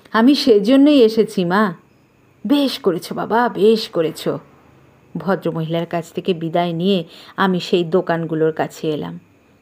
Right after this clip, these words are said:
যেখানে একটু আগেই ওকে সকলে ফিসফিস করে কী সব বলাবলি করছিল। আমি তাদের কাছে গিয়ে বললাম, "আচ্ছা, আপনারা তো অবনীকে চেনেন, ও আমার বন্ধু হয়। একটু আগে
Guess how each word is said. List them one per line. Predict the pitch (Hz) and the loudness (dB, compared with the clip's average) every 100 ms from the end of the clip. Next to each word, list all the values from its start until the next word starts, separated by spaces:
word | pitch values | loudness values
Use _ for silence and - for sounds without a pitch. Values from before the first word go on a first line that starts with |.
| _ - 185 | _ -6 -4
যেখানে | 170 160 190 180 - | -2 -2 -4 -6 -6
একটু | 180 - 190 | -8 -4 -2
আগেই | 185 175 208 170 160 - - - | -2 2 2 2 -4 -16 -6 0
ওকে | 190 190 180 | 0 0 -2
সকলে | - 175 185 175 180 | -2 -2 -2 -2 -2
ফিসফিস | 214 185 - 190 - | -2 -2 -2 -2 0
করে | 190 175 | -2 -2
কী | - 175 | -4 -6
সব | - 165 175 | -4 -2 0
বলাবলি | 165 156 160 147 - | 2 2 -2 -6 -6
করছিল। | - - - 147 143 - - - - - - - - - - - - - | -8 -8 -10 -6 -8 -10 -20 -20 -20 -20 -20 -20 -20 -20 -20 -20 -20 -6
আমি | - 262 | 0 2
তাদের | 277 185 196 220 | 4 4 4 4
কাছে | 247 247 | 2 2
গিয়ে | 240 269 | 2 2
বললাম, | 247 180 202 220 185 214 _ _ _ _ - | 2 4 4 4 0 -6 _ _ _ _ -6
"আচ্ছা, | 233 285 294 240 - _ _ _ _ _ - | -4 -2 -2 -2 -8 _ _ _ _ _ -10
আপনারা | 170 - 254 277 311 | -10 -2 2 4 4
তো | 349 | 4
অবনীকে | 226 170 208 233 233 294 | 4 4 4 4 2 -2
চেনেন, | - 185 190 175 151 160 _ _ _ _ _ | 2 2 2 -2 -4 -12 _ _ _ _ _
ও | 170 165 | -4 -4
আমার | 139 214 | -2 -2
বন্ধু | 220 160 160 - | 0 -4 -6 -8
হয়। | 190 143 - - _ _ _ _ _ _ - | -8 -8 -10 -14 _ _ _ _ _ _ -12
একটু | 160 - 170 | -12 -4 -2
আগে | 160 165 214 175 | -2 2 2 2